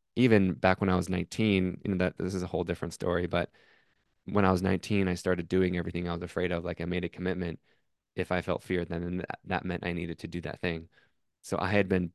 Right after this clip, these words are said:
building, you know, a decade's worth of experience, and even looking at me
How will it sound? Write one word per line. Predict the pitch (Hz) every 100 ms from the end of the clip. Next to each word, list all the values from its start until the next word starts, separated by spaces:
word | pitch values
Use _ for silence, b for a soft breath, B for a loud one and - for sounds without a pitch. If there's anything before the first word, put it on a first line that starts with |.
| -
building, | 135 123 95 87 -
you | 95
know, | 87 85 82 - -
a |
decade's | - 98 101 98 87
worth | 95 92 85 - _ _ _ _ -
of | 87
experience, | - - 123 107 92 - - - _
and | 95 90
even | 90 87 - _ _ _ _ _
looking | 98 95 104 92 87 - _ _ _ _ -
at | 95
me | 92 92